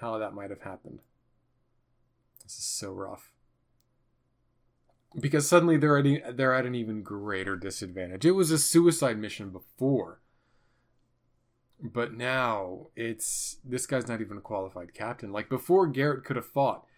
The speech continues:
and been like, "Hey, we can't go back." And now Lieutenant Castillo's like, "I, whatever you tell me to do, Captain Picard, I'm just lieutenant." Which,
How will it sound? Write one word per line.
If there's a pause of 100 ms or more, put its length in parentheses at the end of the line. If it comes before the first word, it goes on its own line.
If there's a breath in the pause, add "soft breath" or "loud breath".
(240 soft breath)
and
been
like,
"Hey,
we
can't
go
back." (640)
And
now
Lieutenant
Castillo's
like, (880)
"I,
whatever
you
tell
me
to
do,
Captain
Picard,
I'm
just
lieutenant." (680)
Which,